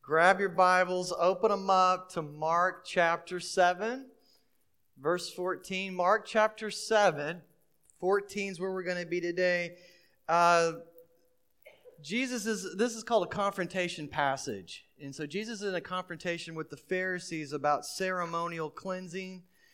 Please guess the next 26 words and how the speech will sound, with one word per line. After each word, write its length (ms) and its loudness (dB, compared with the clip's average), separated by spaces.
or, 340 0
uh, 80 4
uh, 420 -2
cleansing 560 -4
laws 720 0
is 160 -12
kinda 220 -6
what 200 -2
they're 280 -4
talking 460 0
about. 520 0
And 140 -2
he's 180 0
gonna 140 0
explain 560 -4
that 300 -2
outward 380 4
traditions 840 -4
have 340 -4
no 300 -2
power, 880 -2
uh, 260 0
to 180 -10
make 260 0
us 200 0
acceptable 920 -2